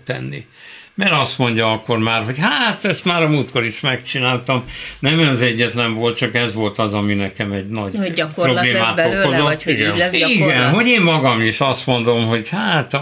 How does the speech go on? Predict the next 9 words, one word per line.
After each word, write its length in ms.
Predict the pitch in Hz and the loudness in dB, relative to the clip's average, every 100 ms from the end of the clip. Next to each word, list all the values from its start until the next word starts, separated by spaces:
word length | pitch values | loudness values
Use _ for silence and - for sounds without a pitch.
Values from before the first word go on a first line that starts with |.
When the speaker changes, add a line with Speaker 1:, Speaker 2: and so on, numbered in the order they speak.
| 165 160 | -6 -6
Speaker 1:
ha 240 | 127 135 | 0 0
egyszer 420 | 190 208 - 127 110 | 0 0 0 0 2
belemegy 400 | 120 113 110 107 | 2 2 0 0
az 180 | 101 | -2
ember, 520 | 113 107 110 123 143 - - - - | -2 0 0 0 -2 -6 -16 -10 -6
akkor 280 | 113 131 127 | -2 2 2
attól 380 | 135 - 117 | 0 0 -2
tartok, 520 | 104 127 123 127 110 - | 0 0 0 -2 -4 -2
hogy 240 | 117 | -2